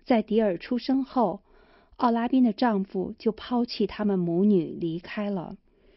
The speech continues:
在像泰国这样的贫穷国家，单身母亲抚养严重残疾儿童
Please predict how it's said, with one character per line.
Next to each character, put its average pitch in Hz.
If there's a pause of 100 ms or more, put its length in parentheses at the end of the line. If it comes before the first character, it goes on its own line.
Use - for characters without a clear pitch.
(480)
在 254
像 240
泰 240
国 170
这 254
样 214
的 180
贫 185
穷 202
国 165
家， 190 (680)
单 285
身 277
母 233
亲 190 (240)
抚 -
养 190
严 190
重 214
残 180
疾 202
儿 151
童 175